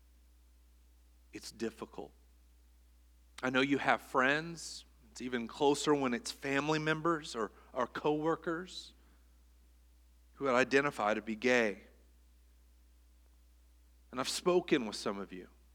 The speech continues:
And I know the struggle and, and, and the wrangling over texts such as these.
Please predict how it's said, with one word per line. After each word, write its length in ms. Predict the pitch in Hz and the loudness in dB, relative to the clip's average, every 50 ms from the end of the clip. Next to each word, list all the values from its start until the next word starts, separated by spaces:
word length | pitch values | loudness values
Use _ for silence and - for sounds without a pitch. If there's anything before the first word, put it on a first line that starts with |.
| _ _ _ _ _ _ _ _ _ _ _ _ _ _ _ _ _ _ _ _ _ _ _ _ _ _ - _ _ _ _ - - | _ _ _ _ _ _ _ _ _ _ _ _ _ _ _ _ _ _ _ _ _ _ _ _ _ _ -20 _ _ _ _ -16 -8
And 100 | - 135 | -4 0
I 60 | 139 143 | 0 0
know 500 | 151 151 156 175 190 196 190 190 180 165 | 0 2 2 4 6 8 10 10 10 8
the 120 | 147 143 | 6 4
struggle 840 | - - - - - 180 180 165 170 165 156 151 143 135 127 - - - - | 2 2 2 2 2 2 4 4 4 4 2 2 2 4 2 2 -2 -6 -4
and, 220 | 135 131 135 131 - - - | 0 2 2 2 0 -2 -2
and, 200 | 143 139 139 - | 0 0 0 0
and 240 | 147 147 143 143 135 - - - | 0 -2 -2 -2 -4 -10 -2 2
the 120 | 139 131 | 4 4
wrangling 680 | 127 127 131 147 151 165 180 185 180 165 165 151 139 139 | 4 6 6 6 6 6 6 4 4 6 6 6 6 6
over 260 | 139 139 127 123 123 - | 4 4 4 4 2 -2
texts 460 | - - - 170 156 - - - - | 0 4 6 6 6 6 2 -6 -4
such 280 | - 147 123 - - | -4 -4 -4 -4 -6
as 180 | 127 117 104 - | -6 -6 -6 -6
these. 600 | - 117 101 95 95 107 - - - - - - | -4 -4 -4 -4 -6 -8 -12 -16 -16 -16 -16 -16